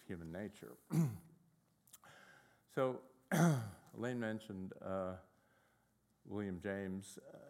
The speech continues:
uh, a variety of religious experience. He, he's, he, he's a medical man. He's talking about medical materialism,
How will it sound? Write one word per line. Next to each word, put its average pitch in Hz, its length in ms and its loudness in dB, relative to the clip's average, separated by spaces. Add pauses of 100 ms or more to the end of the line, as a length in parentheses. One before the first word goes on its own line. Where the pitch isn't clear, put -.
(120)
uh, 110 240 -8
a 95 500 -6
variety 95 440 2
of 87 60 -6 (260)
religious 95 480 0
experience. 101 580 -4
He, 127 80 -6 (240)
he's, 139 220 -4 (240)
he, 123 240 -4 (280)
he's 123 220 -6
a 127 60 -4
medical 98 420 -4
man. 90 460 -6 (360)
He's - 120 -16
talking 139 260 -2
about 101 240 0
medical 101 480 0
materialism, 92 1120 -6